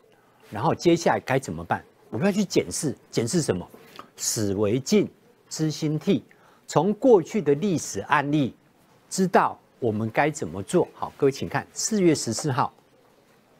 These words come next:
这刚又四月十四，台北股市四月十四又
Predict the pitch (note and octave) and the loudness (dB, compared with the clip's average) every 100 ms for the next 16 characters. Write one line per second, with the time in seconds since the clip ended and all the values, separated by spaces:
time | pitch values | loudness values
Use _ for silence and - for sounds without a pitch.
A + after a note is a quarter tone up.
0 | _ - A3 A3 G#3+ G3+ - E3+ A2 G#2+ | _ -2 2 4 4 4 4 2 2 -2
1 | - F#2 - _ _ _ _ _ - C3+ | -10 -14 -20 _ _ _ _ _ -2 0
2 | D3 A3+ G3 F#3 F3+ F#3 - G3+ E3+ A#2 | 4 4 6 4 4 -2 -2 2 4 4
3 | G2+ - F#2 B2+ D3 | 0 -8 -10 0 0